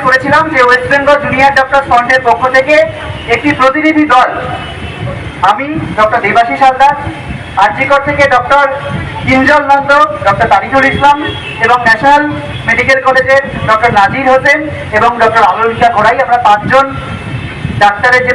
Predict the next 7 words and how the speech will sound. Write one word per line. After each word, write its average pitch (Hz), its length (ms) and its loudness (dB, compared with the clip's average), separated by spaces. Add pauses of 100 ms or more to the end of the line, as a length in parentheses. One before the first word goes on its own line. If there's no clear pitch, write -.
প্রতিনিধি, 233 360 0
জুনিয়র 269 340 2
ডাক্তারের 254 360 2
প্রতিনিধি 240 380 -2
দল - 240 4 (800)
জয়নগরের 285 580 2
কুলতলিতে 285 540 2